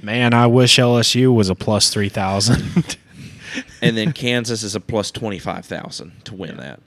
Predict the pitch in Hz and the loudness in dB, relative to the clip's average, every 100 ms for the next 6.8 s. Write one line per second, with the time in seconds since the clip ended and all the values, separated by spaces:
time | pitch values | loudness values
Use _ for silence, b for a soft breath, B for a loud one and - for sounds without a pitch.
0 | _ b b b b b b b _ _ | _ b b b b b b b _ _
1 | _ _ - 143 190 - 214 170 - - | _ _ -6 -2 0 -2 -2 -2 -4 -2
2 | 127 - 127 135 101 - - 131 123 - | -2 0 -2 -2 -4 -6 -10 -8 -8 -6
3 | 92 - _ - 113 110 95 92 104 _ | -8 -10 _ -8 -8 -6 -8 -8 -16 _
4 | _ _ _ _ _ _ _ _ _ - | _ _ _ _ _ _ _ _ _ -6
5 | 185 190 127 147 123 104 101 101 - 98 | -6 -4 -2 -2 -2 -4 -6 -6 -6 -10
6 | 92 85 - 92 98 90 - | -8 -10 -12 -12 -10 -10 -10